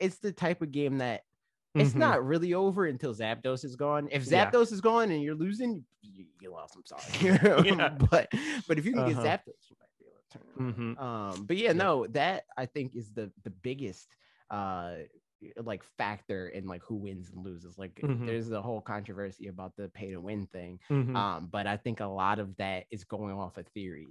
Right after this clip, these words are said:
Speaker 1: It's like the
Speaker 2: Mm-hmm.
Speaker 1: ability to pay to upgrade something that's broken, you know?
Speaker 2: Mm-hmm.
Speaker 1: And in theory, yes,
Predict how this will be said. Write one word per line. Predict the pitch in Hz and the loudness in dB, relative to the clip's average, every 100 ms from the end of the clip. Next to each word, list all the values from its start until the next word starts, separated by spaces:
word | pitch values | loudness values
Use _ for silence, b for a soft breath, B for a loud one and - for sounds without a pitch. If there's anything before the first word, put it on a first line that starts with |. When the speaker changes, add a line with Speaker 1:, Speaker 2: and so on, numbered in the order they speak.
| 87 | -14
Speaker 1:
It's | 107 | -10
like | 135 113 - - 131 | -8 -8 -10 -14 -2
the | 139 | 0
Speaker 2:
Mm-hmm. | 127 | 2
Speaker 1:
ability | 165 120 226 330 320 202 170 | 0 2 2 2 0 0 0
to | 185 | 0
pay | - 190 180 | 2 4 4
to | 139 | 4
upgrade | - 247 - 302 208 | 0 -2 -4 -4 -4
something | - 180 196 220 240 175 | -2 -2 2 0 0 0
that's | 202 - | 0 -2
broken, | 196 262 494 494 311 214 143 135 | -6 4 4 4 2 0 -2 -2
you | 156 | 2
know? | 165 | 2
Speaker 2:
Mm-hmm. | - 147 143 | 2 2 4
Speaker 1:
And | 254 | 4
in | 294 240 | 4 8
theory, | 480 480 269 262 | 10 10 10 6
yes, | 359 233 151 | 6 6 2